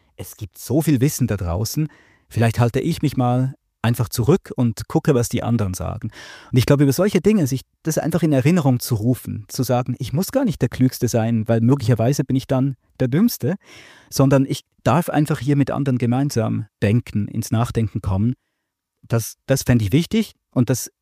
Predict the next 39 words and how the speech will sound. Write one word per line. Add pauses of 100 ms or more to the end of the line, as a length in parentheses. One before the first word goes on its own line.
(120)
weiß
ich
aber
auch,
das
kann
man
nicht
alleine
machen.
Das
ist
auch,
äh,
eine
gemeinsame
Aufgabe.
Also
zu
sagen,
„Hey, (140)
äh,
wir
haben, (200)
wir
nehmen
das
ernst (560)
und
wir
versuchen
gemeinsam
dran
zu
arbeiten,
dass
man
bei
uns